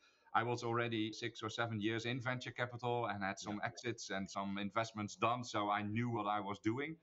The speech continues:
Speaker 1: I think that also helped. And what really was a thing, we had an arrangement here in the Netherlands. It's European, uh, legislation. It's everywhere. It's called a seed investor arrangement here. And you can get half of the money from the government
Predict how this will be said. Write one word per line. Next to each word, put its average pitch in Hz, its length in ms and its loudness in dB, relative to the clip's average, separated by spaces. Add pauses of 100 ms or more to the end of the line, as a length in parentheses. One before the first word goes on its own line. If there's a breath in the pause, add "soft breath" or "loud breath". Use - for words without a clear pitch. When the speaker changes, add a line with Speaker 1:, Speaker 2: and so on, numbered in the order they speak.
(300 soft breath)
Speaker 1:
I 101 60 -10
think 104 220 -2
that 101 100 2
also 123 420 0 (160)
helped. 120 380 -2 (540 soft breath)
And 139 180 2
what 123 260 0
really 151 260 4
was 135 240 -2
a 120 60 -2
thing, 139 320 0
we 120 100 2
had 120 160 2
an 113 200 0
arrangement 117 500 0
here 120 240 2
in 117 140 0
the 110 100 0
Netherlands. 123 720 -2
It's - 260 -10
European, 107 580 0
uh, 95 120 2
legislation. 101 800 0
It's - 180 -12
everywhere. 107 560 2 (320 loud breath)
It's - 120 -10
called 113 240 2
a 98 40 -4
seed 139 380 -2 (200)
investor 120 760 0
arrangement 110 500 -2
here. 110 320 2
And 104 160 -2
you 107 100 2
can 110 320 0 (500 soft breath)
get 117 200 2 (160)
half 120 320 4
of 110 160 -6
the 104 80 -2
money 117 340 2
from 117 380 2
the 110 80 2
government 113 760 2